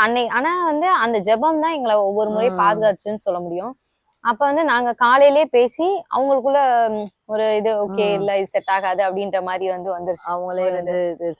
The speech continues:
Speaker 2: சொல்லிட்டாங்க.
Speaker 1: இன்னொரு ஒரு
Speaker 2: ம்.
Speaker 1: அடுத்து இன்னொரு முறை வந்து என்னாச்சு அப்படின்னா, ஒன் வீக் இருக்கு நிச்சயத்துக்கு.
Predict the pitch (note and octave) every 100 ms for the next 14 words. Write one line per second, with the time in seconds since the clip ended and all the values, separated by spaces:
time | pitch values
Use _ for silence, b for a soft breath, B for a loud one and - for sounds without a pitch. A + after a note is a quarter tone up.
0 | D#3 D#3 D3+ F#3 G3 F#3+ F#3 F3 E3+ F3
1 | D#3+ D3 _ - C#4+ D4+ C4 C#4+ D#4+ C4
2 | A3+ G#3 G#3 A#3 G3 G3 F#3+ F#3+ E3+ G#3
3 | A3+ F#3 G3 A3+ B3+ - F3+ F3+ F3+ -
4 | G3 E3 E3